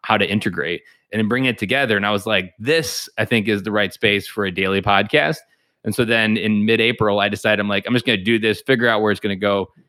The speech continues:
and create a five-day-a-week daily podcast." It just kinda takes those tidbits of all the different little things that I've dropped here, even in this podcast, dropping them in short tidbits, 'cause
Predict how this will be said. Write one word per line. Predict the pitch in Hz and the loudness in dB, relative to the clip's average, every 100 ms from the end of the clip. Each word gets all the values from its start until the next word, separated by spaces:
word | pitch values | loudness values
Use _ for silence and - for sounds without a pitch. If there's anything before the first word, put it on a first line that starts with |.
| _ - | _ -10
and | 104 | -2
create | 113 107 101 | 2 2 2
a | |
five-day-a-week | - 107 104 104 104 104 104 104 98 | 0 2 2 2 0 0 0 -4 -2
daily | 110 110 | 0 0
podcast." | 101 113 135 127 117 - | -2 -2 -2 0 0 0
It | 127 | -6
just | 127 | -2
kinda | 165 143 | 0 0
takes | 147 156 - | 0 -2 0
those | 131 - | -2 0
tidbits | 175 - 107 101 113 | -2 0 0 -2 -4
of | 101 | 0
all | 131 156 | 2 2
the | 143 | 2
different | 143 139 120 | 2 0 0
little | 135 127 117 107 - | 0 2 0 -6 -2
things | 135 135 120 | 0 2 2
that | 120 | 2
I've | 117 117 104 | 0 -2 -2
dropped | 120 120 - | 2 2 2
here, | 117 117 | 2 2
even | 117 113 | 2 2
in | |
this | 107 95 | -2 0
podcast, | - 135 107 98 - - _ _ _ - | 0 2 0 0 -4 -20 _ _ _ -2
dropping | 127 127 143 | 0 2 0
them | 135 | 0
in | 110 | 0
short | - 143 175 | 0 -2 0
tidbits, | - 123 120 | -2 -2 -2
'cause | - 156 | 0 0